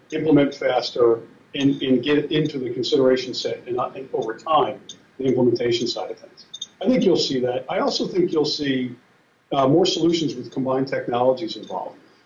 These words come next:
You may see people like us with Bluetooth and Wi-Fi. You may see camera and Bluetooth. You may see Bluetooth four dot oh and, uh, and R F I D. You know, the important, there'll be more companies like us that have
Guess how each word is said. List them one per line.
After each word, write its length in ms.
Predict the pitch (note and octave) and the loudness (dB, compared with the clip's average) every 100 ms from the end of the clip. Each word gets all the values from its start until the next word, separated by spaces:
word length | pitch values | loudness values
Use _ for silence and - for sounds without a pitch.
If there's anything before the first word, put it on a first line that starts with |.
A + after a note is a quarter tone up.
| - | 0
You 100 | D#3+ | 2
may 140 | E3+ | 4
see 240 | E3 D#3+ D3 | 2 0 -4
people 240 | D3+ D3+ | -6 -2
like 200 | C3+ - | -2 0
us 240 | D#3+ - | -2 -2
with 220 | C3 A#2 - | -6 -10 -8
Bluetooth 300 | C#3+ C3 A#2 | -6 -6 -4
and 80 | |
Wi-Fi. 680 | A2+ C3 D3+ D3 C3+ C3+ B2 - _ _ - | -2 0 0 0 -2 -2 -4 -10 _ _ -6
You 100 | C3+ | -2
may 100 | C3 | 0
see 200 | - B2 | -2 -6
camera 580 | - F3 F3+ F#3 E3 D3+ | -2 2 2 2 0 -2
and 80 | |
Bluetooth. 560 | D3 D3+ D3 D3 - - | -4 -6 -6 -6 -6 -6
You 80 | B2 | -2
may 220 | A#2+ A#2 | 2 0
see 520 | - B2+ A2+ A2+ G#2+ - _ _ _ - | 0 -2 0 0 -2 -10 _ _ _ -2
Bluetooth 340 | E3+ E3 - | 0 0 0
four 180 | D#3 D3 | 2 4
dot 200 | C#3 C3+ | 4 4
oh 400 | D#3+ D#3 D#3 C#3+ | 4 6 4 2
and, 280 | B2 A#2+ A#2 | -2 -4 -4
uh, 180 | A2+ C3 | -4 -4
and 100 | C#3 | -2
R 180 | D3 C#3+ | -2 -2
F 40 | |
I 140 | C3+ C3 | -4 -4
D. 420 | C#3+ C#3 C#3 C#3 - _ - | -2 -2 -2 -4 -12 _ -4
You 80 | - | 2
know, 60 | |
the 80 | D3+ | 4
important, 480 | - G#3+ A#3 F#3+ - - - _ _ _ _ _ _ _ - _ _ _ _ - - _ _ _ | 4 4 2 2 -6 -16 -20 _ _ _ _ _ _ _ -20 _ _ _ _ -18 -18 _ _ _
there'll 240 | C#3+ F3 F3+ | 0 2 4
be 80 | |
more 180 | F3+ A3 | 4 4
companies 340 | G#3+ F#3+ E3 D#3 | 2 0 0 0
like 200 | C3+ D#3+ | -2 -2
us 160 | - | -2
that 140 | D3+ B2+ | -4 -4
have 260 | B2+ - | -4 -6